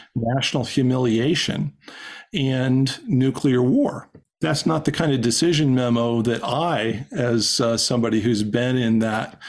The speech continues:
advisory chain, want to be sending up <laughs> the chain of command for consideration. Um, I think it's in our interest, certainly,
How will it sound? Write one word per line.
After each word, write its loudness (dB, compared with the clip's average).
advisory 2
chain, 0
want 2
to 2
be 2
sending 2
up -2
<laughs> -8
the 0
chain -2
of -2
command 0
for -2
consideration. -2
Um, 0
I 0
think 0
it's 0
in 2
our -2
interest, -4
certainly, -2